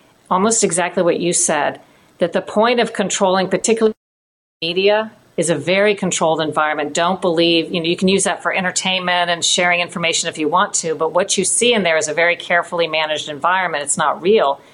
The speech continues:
With the goal of what these powerful interests have done, as I say, making you feel like an outlier when you're not, making you feel like you're the weirdo if you still think a certain way or you hold an opinion or you believe a study.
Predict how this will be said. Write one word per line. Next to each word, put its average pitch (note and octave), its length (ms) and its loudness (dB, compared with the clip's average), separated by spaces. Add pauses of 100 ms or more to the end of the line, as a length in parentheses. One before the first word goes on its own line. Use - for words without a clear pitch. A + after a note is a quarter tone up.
(180)
With G3 240 2
the G3+ 80 2
goal A#3 440 4
of E3+ 540 0 (460)
what F3 100 0
these F3+ 160 -2
powerful G3 380 0
interests F3+ 320 -2
have E3+ 140 -4
done, D#3+ 320 -2 (440)
as F#3 180 -2
I G3 100 2
say, G3+ 200 2
making A3 400 2
you C4 100 2
feel A3 300 2
like G3 220 2
an F#3+ 180 0
outlier F3+ 600 2
when D#3+ 240 0
you're E3 120 -2
not, D3 520 -4 (400)
making G#3+ 320 2
you A3 100 4
feel G#3 240 0
like F3 240 -2
you're F#3 160 2
the F#3 120 2
weirdo E3 880 2 (160)
if D3+ 160 -4
you G#3 100 2
still G#3+ 300 2
think A3 340 -2
a G#3 80 2
certain F3+ 400 -2
way D#3+ 240 2
or D3 60 0
you D#3 160 -4
hold G#3 260 4
an F#3+ 80 0
opinion E3 480 -6
or D#3 40 -4
you D#3 120 -2
believe F#3 420 2
a F3 60 0
study. E3 640 -4